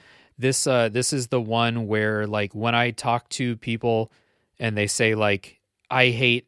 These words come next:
X about Metroid Dread," it's either, "I hate Emmys," or, "I hate that double Chozo warrior fight."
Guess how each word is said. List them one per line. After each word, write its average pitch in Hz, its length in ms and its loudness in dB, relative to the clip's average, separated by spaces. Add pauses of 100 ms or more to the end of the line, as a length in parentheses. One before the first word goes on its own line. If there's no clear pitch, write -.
(120)
X - 500 -6
about 113 380 -2
Metroid 117 420 -4
Dread," 104 260 -2
it's 101 160 -8
either, 110 320 -4
"I 131 140 4
hate 131 240 -2
Emmys," 113 500 -2 (300)
or, 113 260 -2
"I 120 200 4
hate 120 360 -2 (200)
that 110 260 0
double 113 320 0
Chozo 113 440 -2
warrior 104 380 -4
fight." 90 360 -12